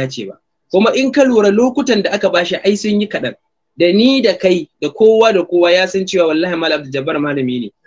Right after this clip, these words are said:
Kuma yana da hujjar da zai iya kare kanshi a ko'ina. Amma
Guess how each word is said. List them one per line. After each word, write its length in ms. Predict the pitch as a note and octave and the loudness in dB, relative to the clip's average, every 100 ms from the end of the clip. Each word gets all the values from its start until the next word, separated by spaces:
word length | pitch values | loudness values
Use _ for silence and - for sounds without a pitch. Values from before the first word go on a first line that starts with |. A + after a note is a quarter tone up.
| _ - _ | _ -20 _
Kuma 160 | E3+ F#3+ | -2 0
yana 160 | G3+ F3 | 2 0
da 80 | |
hujjar 240 | D#3 F#3 F3+ | -2 -2 -2
da 60 | D3+ | -4
zai 120 | E3+ | -4
iya 100 | D#3 - | -4 -2
kare 200 | D#3+ D3 | -4 -2
kanshi 240 | D3+ D3 C3 | -4 -6 -8
a 80 | |
ko'ina. 480 | C3 G#3+ G3 D3 A2 - _ _ _ _ - | -8 -4 -2 -2 -6 -12 _ _ _ _ -6
Amma 380 | D#3 F3+ G3+ | -4 0 0